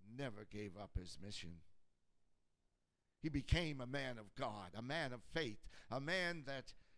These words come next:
trusted God. "Even though he slay me," said Job, "yet will I trust him."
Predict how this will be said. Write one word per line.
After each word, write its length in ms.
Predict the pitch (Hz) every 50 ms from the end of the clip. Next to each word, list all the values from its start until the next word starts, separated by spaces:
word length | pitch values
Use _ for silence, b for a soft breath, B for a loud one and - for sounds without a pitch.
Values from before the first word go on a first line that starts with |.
| b b b b - -
trusted 540 | - 165 175 - - - 170 160 131 104 92
God. 540 | 151 151 151 143 131 120 120 117 101 104 101 - - - - - - - _ _ - - - - - - - - -
"Even 580 | 151 170 165 143 143 165 160 160 156 139 123 -
though 280 | 127 143 151 147 151 131 117
he 280 | 101 135 156 156 139
slay 440 | 127 - - - 143 151 156 151 135
me," 220 | 113 104 101 98 92
said 400 | 92 - 104 101 98 92 82 -
Job, 420 | 98 98 98 98 107 113 107 98 - _ _ - _ _ _ _ _ _ _ -
"yet 260 | - 117 127 143 147 - - - -
will 400 | 101 127 139 135 123 123 117 - -
I 300 | 101 107 110 113 113 113 - -
trust 520 | - - 92 87 92 - - - - -
him." 420 | - - 95 90 85 92 95 95